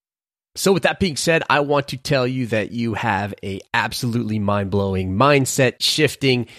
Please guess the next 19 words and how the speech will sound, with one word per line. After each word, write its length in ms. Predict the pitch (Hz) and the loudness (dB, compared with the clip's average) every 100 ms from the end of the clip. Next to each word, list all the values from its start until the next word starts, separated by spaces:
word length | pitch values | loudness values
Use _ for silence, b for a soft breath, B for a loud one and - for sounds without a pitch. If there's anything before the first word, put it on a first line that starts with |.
| B B | B B
life-changing 680 | 120 131 120 - 120 98 110 | 0 0 0 0 0 -2 -4
episode 460 | 101 101 90 98 95 | -2 -2 2 2 2
ahead 300 | 90 - 110 | -2 0 2
of 120 | 87 | 2
you. 180 | 87 82 | -2 -4
So 180 | - 95 | -4 0
get 240 | 107 113 | 2 2
ready, 260 | 110 104 104 | 2 2 2
buckle 320 | 107 107 113 | 2 2 2
yourself 440 | 101 - 98 95 | 0 0 0 2
in. 100 | 117 | 2
If 140 | 110 104 | 2 -2
you're 60 | |
driving, 360 | 90 113 113 107 | 2 4 4 2
hopefully 380 | 107 110 101 95 | 0 0 -2 -2
you 160 | 92 | -4
are 180 | - 127 | -2 0
buckled 360 | 117 110 101 101 | 0 -2 -2 -4
in. 260 | 101 101 | -4 -6